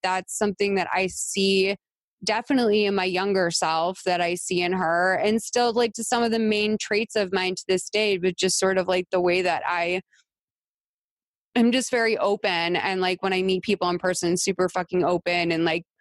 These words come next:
put myself out there in a way that people think I'm very confident, when in reality, I'm just like, "Well, what am I supposed to do? Walk around the planet alone?" <laughs>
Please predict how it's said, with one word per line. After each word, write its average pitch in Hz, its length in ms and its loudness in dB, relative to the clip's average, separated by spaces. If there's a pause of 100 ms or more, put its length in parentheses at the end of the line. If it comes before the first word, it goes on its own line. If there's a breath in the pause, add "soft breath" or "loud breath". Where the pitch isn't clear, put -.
(260 soft breath)
put 233 160 -2
myself 214 420 0
out 180 240 0
there 175 200 0
in 170 80 0
a 170 60 0
way 175 180 2
that 165 160 -4
people 175 380 -2
think 175 200 -2
I'm 165 140 -2
very 156 260 0
confident, 160 640 -2
when 175 100 0
in 170 140 0
reality, 165 560 -2
I'm 156 140 0
just - 160 -6
like, 170 160 -4
"Well, 185 100 0
what 190 140 0
am 190 80 0
I 185 80 0
supposed 190 280 -4
to 196 80 -4
do? 208 160 2
Walk 165 260 0
around 170 200 -2
the 165 60 -2
planet 170 360 0
alone?" 160 540 0
<laughs> - 60 -20